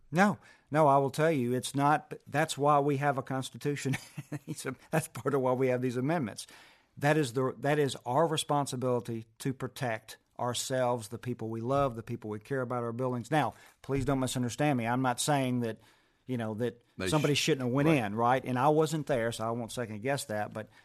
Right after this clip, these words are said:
Speaker 1: no, it, there is not any requirement for a civilian law enforcement officer to protect any of us from personal violence. The only people that they have to protect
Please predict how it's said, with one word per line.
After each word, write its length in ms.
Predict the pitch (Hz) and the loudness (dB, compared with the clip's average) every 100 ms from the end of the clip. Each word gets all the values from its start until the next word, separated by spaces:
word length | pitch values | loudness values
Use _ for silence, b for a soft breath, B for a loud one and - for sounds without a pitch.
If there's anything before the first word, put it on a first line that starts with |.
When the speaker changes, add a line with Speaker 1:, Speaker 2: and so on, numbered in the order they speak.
| b | b
Speaker 1:
no, 580 | 117 131 156 123 98 98 | 0 6 6 6 0 -4
it, 160 | 117 107 | -6 -2
there 180 | 127 123 | 0 0
is 220 | 120 98 | 0 -2
not 300 | 120 131 135 | 0 2 0
any 200 | 139 139 | 0 -2
requirement 640 | 147 147 - 147 139 117 - | -2 -6 -4 0 0 0 -6
for 160 | - 104 | -6 -6
a 60 | |
civilian 400 | 110 107 123 139 | -6 -4 -2 -2
law 160 | 135 143 | 0 -2
enforcement 420 | 139 117 104 107 | -4 -8 -8 -8
officer 160 | 104 - | -8 -10
to 20 | |
protect 400 | 104 104 123 110 - | -12 -8 -8 -8 -6
any 200 | 131 147 | -2 -2
of 120 | 117 | 0
us 120 | 117 - | -4 -4
from 180 | 113 | -10
personal 340 | 104 104 - 110 | -8 -8 -8 -6
violence. 380 | 127 117 104 B B B B | -4 -4 -8 B B B B
The 220 | 107 127 - | -4 -4 0
only 680 | 151 175 208 190 143 117 104 - | 4 6 6 4 2 -2 -6 -8
people 480 | - 113 - - 107 _ - | -4 -4 -6 -14 -14 _ -12
that 140 | 110 | -6
they 100 | 117 | -4
have 180 | 123 123 | -4 -6
to 80 | 120 | -8
protect 500 | 127 139 104 - | -6 -6 -6 -8